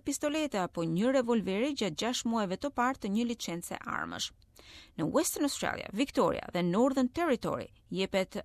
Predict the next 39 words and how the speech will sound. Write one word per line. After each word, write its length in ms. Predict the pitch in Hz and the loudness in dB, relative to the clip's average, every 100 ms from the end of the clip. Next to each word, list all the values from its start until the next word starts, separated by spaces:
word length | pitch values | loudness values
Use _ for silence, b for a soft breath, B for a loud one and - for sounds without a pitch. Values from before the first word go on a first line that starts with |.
| - | -2
leje 400 | 196 202 233 240 | 0 2 2 2
për 200 | 233 202 | 0 -2
një 80 | 190 | 0
armë 200 | 220 226 | 0 0
të 100 | 233 220 | 0 2
dytë, 300 | 285 B B B B | 0 B B B B
pa 100 | 160 190 | -2 2
patur 220 | 220 233 | 4 4
nevojën 680 | 233 220 285 285 277 269 247 - | 4 4 4 6 6 4 2 0
e 160 | 233 240 | 4 4
periudhës 600 | 247 220 247 247 247 - - | 4 2 2 2 2 2 0
provë 360 | 226 233 - | 2 2 0
prej 160 | 214 202 | -2 0
njëzet 400 | 175 190 180 202 | 2 0 0 -2
e 60 | 170 - | -4 -4
tetë 340 | 160 - 170 - | -6 -6 -12 -8
ditësh. 420 | 131 - 101 - - - b b b b - | -8 -8 -6 -8 -10 -20 b b b b -6
Premieri 300 | 165 220 214 | -2 0 0
Victorias, 480 | 156 - 285 180 - | -2 4 6 6 2
Daniel 300 | 180 170 - | 0 0 2
Andrews, 380 | 277 170 160 B B B - | 2 0 -4 B B B 2
thotë 220 | 262 294 | 4 6
se 120 | 285 277 269 - - | 6 6 6 0 -2
qeveria 440 | - 226 240 349 208 | 2 6 6 4 2
e 80 | |
tij 120 | 214 190 | 2 2
ka 100 | 190 | 2
ndërmarrë 400 | 175 196 196 185 240 | 2 6 6 6 4
hapa 340 | 294 233 180 170 | 4 6 4 4
për 300 | 190 190 175 | 4 4 4
ta 80 | 180 | 0
kufizuar 560 | - 180 220 247 269 214 | -2 -2 -2 2 2 2
sa 140 | 220 | 0
më 80 | 202 | -2
shumë 180 | - 311 | 0 -2
që 80 | - | -2
të 100 | 220 | -4
jetë 120 | 214 240 | 0 2
mundur 320 | 294 185 | 4 6